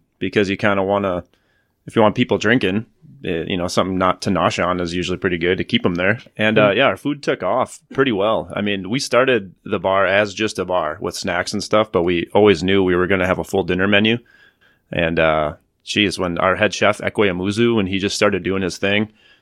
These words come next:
Speaker 1: uh, Pete's really good at putting the finishing touches on a, on a good chef's menu. And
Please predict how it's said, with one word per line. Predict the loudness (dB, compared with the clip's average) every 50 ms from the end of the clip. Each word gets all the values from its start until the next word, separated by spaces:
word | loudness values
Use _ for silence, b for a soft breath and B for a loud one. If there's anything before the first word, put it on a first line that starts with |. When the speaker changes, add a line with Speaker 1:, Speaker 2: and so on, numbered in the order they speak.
| b b b b -6
Speaker 1:
uh, | -4 -4 -4
Pete's | -2 -2 -2 -2 0 2
really | 2 2 2 2
good | 2 4 4 4 4 4
at | 4 2 0 -2 _ _ _ -2
putting | -2 0 0
the | 0
finishing | 0 0 0 0 0 -4 -2
touches | 0 0 0 2 2 2 2 2
on | 0 0 -2 -2
a, | -4 -4
on | -4 -4 -4
a | -2
good | -2 -4 -4
chef's | -2 0 0 0 0 -2 -4
menu. | -4 -4 -2 -2 0 0 0 0
And | -2 -2 -4 -6 -10